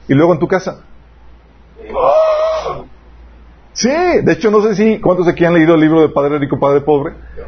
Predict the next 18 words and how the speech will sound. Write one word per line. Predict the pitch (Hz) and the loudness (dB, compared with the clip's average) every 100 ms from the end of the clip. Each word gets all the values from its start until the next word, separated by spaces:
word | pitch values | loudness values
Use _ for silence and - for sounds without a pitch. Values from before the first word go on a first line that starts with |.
| - | -4
Es | 165 147 | 0 0
un | 185 | 0
principio | 220 196 214 | -2 0 0
que | 208 | 0
enseña | 180 196 202 | 0 0 2
ahí, | 202 233 | 2 0
dice, | 180 151 | 0 0
"Primero | 151 156 196 | 0 0 2
invierte | 196 196 | 0 0
en | 190 | 0
tu | 185 | 2
negocio". | 185 208 202 | 2 2 0
Dice, | 139 120 - | -4 -6 -2
es | 165 180 | 0 2
bíblico, | 220 269 277 - 262 | 4 4 2 0 -4
chicos, | 254 226 254 202 | -2 -2 2 2
es | 220 190 | 2 0
bíblico. | 247 254 254 226 202 | 2 2 0 0 0